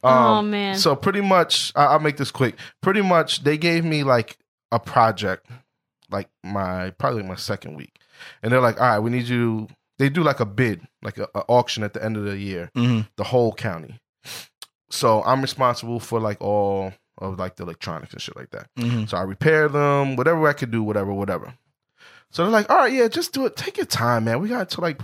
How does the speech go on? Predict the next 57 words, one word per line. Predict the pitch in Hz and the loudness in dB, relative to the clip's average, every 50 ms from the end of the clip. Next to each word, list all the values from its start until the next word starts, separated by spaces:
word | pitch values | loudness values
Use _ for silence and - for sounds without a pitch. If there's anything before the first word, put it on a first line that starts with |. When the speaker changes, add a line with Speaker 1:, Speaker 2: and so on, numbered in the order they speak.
| - _ - | -14 _ -6
Speaker 1:
the | 110 - - | -6 -2 -2
end | 127 131 123 | -2 0 0
of | 117 104 | -2 -2
the | 101 | -2
year. | 101 107 104 98 | -2 -2 -2 -2
You're | 92 90 92 | -2 -4 -6
good." | 87 92 113 110 92 - - _ _ _ _ _ | -4 -2 -2 -2 -2 -4 -8 _ _ _ _ _
Speaker 3:
Right. | - 113 104 98 | -4 -2 0 0
Speaker 1:
I'm | 95 | 2
like, | 143 160 220 220 | 0 0 0 0
"Bet." | 233 - 165 - - - _ | 2 2 2 2 0 -6 _
So | - - | -12 -10
I'm | 196 214 | -8 -2
doing | 202 220 202 | -2 0 0
a | 180 | 0
little | 160 160 165 170 | 0 0 0 0
bit | 147 139 117 | 0 0 0
here. | 113 131 135 135 131 | 2 2 2 2 2
I | 120 120 | 0 0
got | 127 110 98 92 | -2 -4 -4 -2
downtime. | 110 117 117 117 113 - - 131 120 117 113 110 | 0 0 0 0 0 0 0 0 0 0 -2 -4
I'm | 107 107 | -6 -8
doing | 98 110 113 113 113 113 | -6 -6 -4 -4 -4 -4
it. | 107 - _ _ _ - - - _ _ - | -6 -8 _ _ _ -20 -20 -20 _ _ -2
And | 135 135 | 2 2
then, | 151 151 | 4 4
like, | 143 131 - - _ _ _ | 2 2 -2 -6 _ _ _
a | 123 127 | 0 2
week | 143 185 190 170 | 2 2 2 2
later, | 175 175 170 156 147 135 | 4 4 4 4 4 4
they're | 139 147 143 | 4 4 4
just | 127 139 135 - | 4 2 2 4
like, | 147 131 123 - - _ - | 2 2 2 0 -6 _ -12
"Hey, | 143 - - 160 147 120 107 | -6 0 2 2 2 2 0
we | 110 123 143 | -2 -2 -4
might | 170 202 240 262 240 175 165 | -2 -2 -2 -2 -2 -4 -4
do | 220 214 | -4 -2
it | 170 | -2
a | 139 123 | -2 -4
little | 120 123 147 175 180 190 | -2 -2 -2 -2 -2 -2
bit | 170 165 185 180 180 - | -2 -2 -4 -4 -4 -6
sooner. | - - 180 185 185 185 185 180 170 | -4 -2 -2 0 0 0 2 2 2
We're | 156 147 147 | 2 0 0
just | 139 151 139 - - | 0 -2 -4 -2 -2
not | 151 143 113 - - | -2 -2 -2 -2 -4
sure | - - - - 170 156 135 123 | -4 -4 -2 2 4 4 4 4
yet. | 113 104 92 - | 4 2 -2 -2
We | - 117 | -2 -2
don't | 123 131 | 0 0
have | 131 127 | 0 0
an | 120 113 | 0 -2
official | 107 - - - - - - 110 | -4 -2 -4 -4 -4 -2 -6 -6
date." | 101 95 92 98 78 - - _ _ - | -6 -6 -6 -8 -8 -8 -12 _ _ -8
Speaker 3:
Uh-huh. | 117 113 110 113 107 104 | -6 -4 -4 -4 -6 -8
Speaker 1:
I | - _ | -10 _
said, | - - 415 277 208 | -10 -8 -8 -6 0
"Bet." | 190 - - - | 0 0 0 0